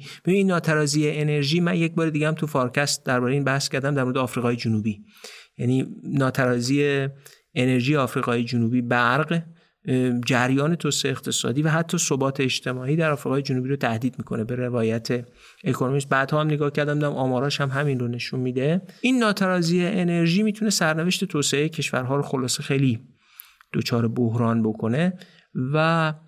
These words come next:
به همون نسبتی هم که حالا ویتنام می‌بینیم خیلی برنامه‌های گسترده‌ای داره برای استفاده از انرژی سبز و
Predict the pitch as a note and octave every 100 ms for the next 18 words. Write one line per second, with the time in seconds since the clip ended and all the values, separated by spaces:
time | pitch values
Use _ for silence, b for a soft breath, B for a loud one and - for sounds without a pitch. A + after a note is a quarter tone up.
0 | _ - E3 A#3 C4 A3 - G#3 A3 G#3+
1 | G3 G3 F#3 E3 D#3+ F3 F#3+ F3+ D#3+ F3
2 | F3+ F3 D3+ C#3 C3+ D3+ C#3+ C3 C3 A#2+
3 | C3+ D3 C3+ B2+ A#2+ - A#2+ A#2 B2 B2+
4 | B2 A#2 A2+ B2 - A#2 A2+ B2 A#2+ A#2
5 | A2